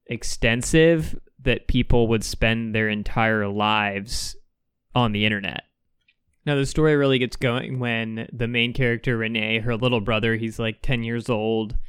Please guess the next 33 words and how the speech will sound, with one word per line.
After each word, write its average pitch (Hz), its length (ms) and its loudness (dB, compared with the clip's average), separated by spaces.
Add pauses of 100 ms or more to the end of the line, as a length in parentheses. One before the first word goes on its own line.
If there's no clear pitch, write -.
(260)
he 135 200 0
breaks 123 420 0
into 117 340 -4
some 120 320 -4
area 117 480 -2
of 107 140 -6
the 117 140 -2
internet 113 340 -2
that 117 100 -2
he's 110 200 -2
not 110 180 -6
supposed 117 320 -2
to 113 80 -4
be 110 240 0
in, 127 240 -2
and 117 260 -2 (480)
it's 135 220 2
sort 156 260 4
of 175 160 2
set - 480 0
up 123 300 2 (160)
like 151 240 2
it's 139 140 0
a 120 120 4
physical 123 460 0
place, 120 480 2
like 113 160 -6
you'd 117 140 -2
have 117 160 -4
to 120 140 -4
go 113 360 -2
to 123 180 0
this - 380 -2